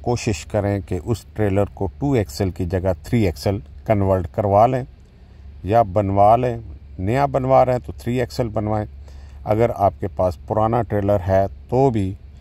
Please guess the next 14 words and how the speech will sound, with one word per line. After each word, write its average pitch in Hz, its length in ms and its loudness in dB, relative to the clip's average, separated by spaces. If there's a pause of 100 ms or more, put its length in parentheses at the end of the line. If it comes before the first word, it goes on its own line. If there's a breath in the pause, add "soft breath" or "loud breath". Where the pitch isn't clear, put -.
(240 soft breath)
अगर 98 220 2
आप 92 240 2
कर 123 140 4
सकते - 380 -6
हैं 92 200 -4
तो 90 160 -8
आप 82 220 -8
उसको 104 320 -4 (120)
थ्री 95 260 0
एक्सएल 107 340 -4
कर 87 260 0
दीजिए। 73 360 -8 (1040 loud breath)
टू 160 80 6 (300)
एक्सएल 143 500 2